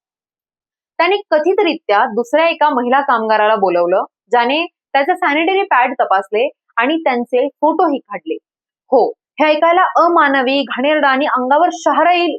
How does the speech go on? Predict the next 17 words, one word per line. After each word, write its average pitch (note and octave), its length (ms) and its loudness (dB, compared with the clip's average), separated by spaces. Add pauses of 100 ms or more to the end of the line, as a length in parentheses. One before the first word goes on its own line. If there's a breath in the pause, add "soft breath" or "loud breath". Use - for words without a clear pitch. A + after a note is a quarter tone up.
इतकं E4+ 480 -2
वाईट G#3 280 0
आहे. - 80 -16 (800)
इंडियन F#4+ 320 0
एक्सप्रेसच्या F#4+ 580 -2
बातमीनुसार, A3+ 720 0 (320)
कामगारांच्या E4 680 0
म्हणण्यानुसार, A3+ 600 -4 (520)
सव्वीस D#4 460 2
ऑक्टोबर D4+ 480 0
रोजी A#3+ 300 -2
विद्यापीठाच्या B3+ 760 -2
क्रीडा A#3 300 -2
संकुलाची A3+ 680 -4
स्वच्छता C4 440 -4
करत B3 240 -2
असताना E3+ 460 -6